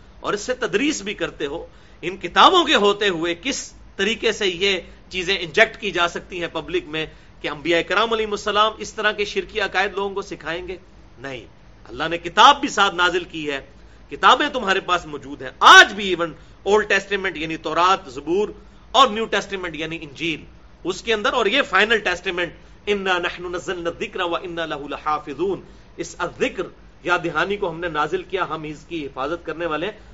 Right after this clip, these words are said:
اس کتاب کے اندر بھی الحمدللہ توحید پرفیکٹ ہے۔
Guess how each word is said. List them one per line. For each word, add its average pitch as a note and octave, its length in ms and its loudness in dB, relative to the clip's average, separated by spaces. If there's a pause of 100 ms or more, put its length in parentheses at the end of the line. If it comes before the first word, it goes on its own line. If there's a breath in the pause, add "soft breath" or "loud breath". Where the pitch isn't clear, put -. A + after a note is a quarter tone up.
(120)
اس E4+ 260 4
کتاب F#3+ 360 4
کے F3 60 -6
اندر D#3 240 -6
بھی F3+ 200 -12 (120)
الحمدللہ E3+ 540 -4 (120)
توحید F#3 460 -10
پرفیکٹ D#3 420 -6
ہے۔ - 140 -20